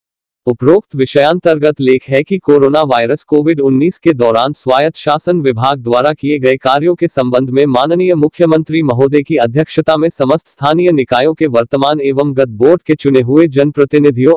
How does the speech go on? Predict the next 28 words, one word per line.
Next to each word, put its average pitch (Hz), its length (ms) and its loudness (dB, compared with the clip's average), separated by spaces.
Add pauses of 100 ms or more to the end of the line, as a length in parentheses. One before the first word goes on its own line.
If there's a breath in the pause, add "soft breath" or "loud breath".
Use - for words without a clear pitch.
(120)
अधिकारियों 147 580 -2
एवं 151 280 0
सफाई 143 380 -2
कर्मियों 131 380 0
के 147 140 -4
साथ 151 220 0
दिनांक 135 420 0
छह 170 200 0
जुलाई 131 340 0
दो 139 180 0
हज़ार 147 340 0
बीस 143 260 -8
को 170 120 2
अपह 160 280 0 (120)
बारह 135 180 0
दशमलव 143 460 0
शून्य 196 420 0
शून्य 180 380 2
बजे 135 240 0 (160)
एक 180 140 -6
वीडियो 151 320 2
कॉन्फ्रेंस 151 460 -2
आयोजित 127 420 -2
की 127 120 -4
जाएगी। 85 580 -4 (720)
समस्त 151 360 -2
सहभागी 147 600 -2
जिला, 101 300 -2